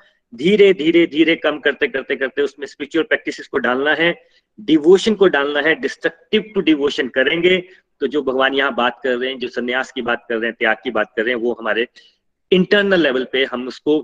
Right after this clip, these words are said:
पहले कॉन्सेप्चुअली समझ पाएंगे, फिर उसको अपने जीवन में उतार पाएंगे। Thank you so much निखिल जी, आज का सत्संग,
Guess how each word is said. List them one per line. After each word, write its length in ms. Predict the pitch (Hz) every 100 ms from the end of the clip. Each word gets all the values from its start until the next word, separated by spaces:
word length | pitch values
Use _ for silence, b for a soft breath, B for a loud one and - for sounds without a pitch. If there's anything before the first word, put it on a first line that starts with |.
| - _ _ -
पहले 320 | 143 143 160
कॉन्सेप्चुअली 1080 | 165 - _ _ _ - 151 - 185 214 208
समझ 260 | 202 190 196
पाएंगे, 380 | 185 185 190 190 175 _ _ -
फिर 80 |
उसको 200 | 214 -
अपने 140 | 147 135
जीवन 280 | 110 117 113
में 120 | 104
उतार 180 | 101 92
पाएंगे। 340 | 98 95 98 b b -
Thank 200 | 139 139
you 140 | 165 175
so 120 | 175
much 140 | 180
निखिल 220 | 175 170 185
जी, 280 | 208 202 -
आज 180 | 139 -
का 80 | 156
सत्संग, 400 | - - 156